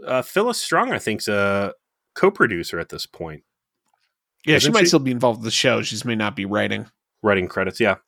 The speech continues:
Speaker 1: Enterprise journeys to Babel with a Tellarite ambassador on board for peace talks with Andorians when a distress call from Shran is received. Well, listen.
Speaker 2: <laughs>
Speaker 1: Any
Speaker 2: Don't threaten
Speaker 1: episode
Speaker 2: me
Speaker 1: with
Speaker 2: with a good time.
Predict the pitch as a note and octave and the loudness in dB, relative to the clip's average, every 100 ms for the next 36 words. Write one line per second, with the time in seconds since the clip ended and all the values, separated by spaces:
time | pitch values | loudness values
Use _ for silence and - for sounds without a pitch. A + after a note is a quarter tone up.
0 | _ _ _ _ _ _ _ _ _ _ | _ _ _ _ _ _ _ _ _ _
1 | _ _ _ - E3 - B2 G#2 - - | _ _ _ 0 2 4 4 4 0 -2
2 | A2+ A#2 G#2+ F2+ F2 G2 G2 E3 - - | 0 0 -2 -4 2 4 4 0 -4 -6
3 | - G#2+ F#2+ F#2+ F2+ F2 F#2+ G2 G#2+ B2+ | -6 -2 -2 -2 -2 -2 0 2 2 0
4 | E3 C3+ G2+ G#2 A2+ A2 G#2+ - - C#3 | 0 0 0 0 0 0 -4 -6 -8 -8
5 | - B2 A#2 A2+ - F#2+ - F#2 F2+ F2 | -4 0 0 0 -6 -8 -6 -6 -6 -8
6 | E2 E2+ B2+ F#3+ - G2 F2+ E2+ F2+ - | -8 -6 -6 -8 -10 -10 -10 -10 -12 0
7 | E3 E3+ - G#2+ A2 - G2+ F2 - - | 2 2 2 0 0 -2 -8 -8 -6 -2
8 | C#3 D3 A2+ G#2 G#2 _ _ - _ - | 2 4 2 0 -6 _ _ -20 _ -4
9 | A#2+ A#2 - A2 F#2+ A#2+ A2 G#2 - E2 | -2 -2 -2 -2 0 2 4 2 0 -6
10 | D#2+ _ _ _ - - - - - - | -12 _ _ _ -20 -20 -10 -8 -8 -10
11 | - - E4+ - - - D#4+ E4+ E4 - | -8 -2 0 0 -2 2 0 0 -2 -2
12 | F#4+ - - - - C#3 D3 - B3 B3 | -4 -6 -8 -6 2 6 6 8 6 6
13 | D#3+ A#3 C#4 C4 - G3+ F3+ - G3 F3+ | 6 6 6 2 4 4 6 6 8 8
14 | G3 | 6